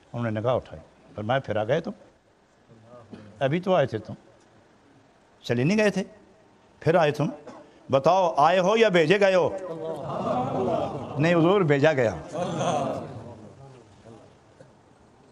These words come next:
तो अर्ज़ किया, "बताओ फिर फरमाने शाही क्या है? बताओ फरमाने शाही क्या है? मैं माजूर हूँ, मजबूर हूँ,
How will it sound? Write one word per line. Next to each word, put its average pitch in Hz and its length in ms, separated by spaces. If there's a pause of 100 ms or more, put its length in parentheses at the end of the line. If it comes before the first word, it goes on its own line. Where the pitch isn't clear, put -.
(200)
तो 120 80
अर्ज़ 123 180
किया, 131 140
"बताओ 123 280
फिर 117 120
फरमाने 117 440
शाही 110 260
क्या 98 180
है? 73 120 (1600)
बताओ 147 260
फरमाने 143 440
शाही 135 260
क्या 147 180
है? - 440
मैं 143 120
माजूर 127 440
हूँ, 117 180
मजबूर 117 420
हूँ, 107 340